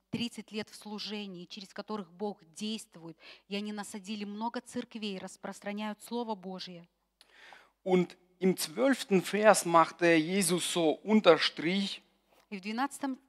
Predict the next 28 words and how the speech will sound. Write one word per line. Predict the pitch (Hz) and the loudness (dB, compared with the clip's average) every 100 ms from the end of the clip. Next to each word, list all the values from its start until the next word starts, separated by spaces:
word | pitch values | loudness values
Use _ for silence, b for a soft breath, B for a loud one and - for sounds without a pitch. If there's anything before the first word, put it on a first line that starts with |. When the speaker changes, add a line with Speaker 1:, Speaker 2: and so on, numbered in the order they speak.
| _ | _
Speaker 1:
стихе | - - 247 - 285 302 - | -20 -12 -10 -10 -6 -4 -6
Иисус | 214 - 269 - | -10 -10 -12 -10
подчёркивает. | 226 - 302 302 - | -12 -4 -4 -4 2
Speaker 2:
und | 202 190 | 4 6
sagt, | 156 175 170 - | 6 6 6 4
und | 170 156 | 4 6
weil | 147 185 208 185 | 8 8 6 0
die | 165 165 | -6 -2
Gesetzlosigkeit, | 165 143 180 170 - 160 160 131 135 - 131 113 110 | 0 2 4 2 0 4 4 4 0 2 8 8 6
dieses | 151 127 143 123 | -2 6 6 8
Wort | 143 139 139 123 | 12 12 10 12
weil, | 170 165 147 139 120 120 - | 12 12 10 6 2 -6 4
das | 135 - - | 4 4 -4
ist | 185 143 - | -6 -6 -6
dieser | 156 131 135 - | -4 4 4 4
Unterstrich, | 190 - 151 - - 156 175 190 - B B B B | 2 6 6 4 -4 -4 -2 -4 -6 B B B B
sagt | 110 147 - - | 6 6 6 2
er, | 151 | 0
die | - 160 170 151 _ | 2 0 2 0 _
Gesetzlosigkeit | - 151 - 202 - 175 180 147 143 - - 156 139 - | -4 0 6 6 6 2 2 2 -2 -2 4 6 6 -2
überhand | 190 185 151 135 196 220 214 | -4 4 6 6 6 4 6
nimmt. | 180 151 107 - B B B | 8 10 8 2 B B B
Also | 139 147 | -2 4
es | 160 - 143 | 4 4 2
wird, | 196 226 - B B B | 6 6 4 B B B
es | 151 - | -2 2
wird | 170 208 160 | 4 4 4
mehr | 151 208 208 196 202 | 6 8 8 8 8